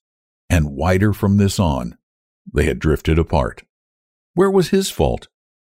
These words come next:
Who had been to blame? Humbled now, he sought the answers amid the ruins of his own self-conceit.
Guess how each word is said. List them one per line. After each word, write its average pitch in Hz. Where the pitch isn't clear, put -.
Who 190
had 170
been 156
to 165
blame? 160
Humbled 113
now, 76
he 87
sought -
the 127
answers 87
amid 92
the 98
ruins 110
of 95
his 87
own 110
self-conceit. 107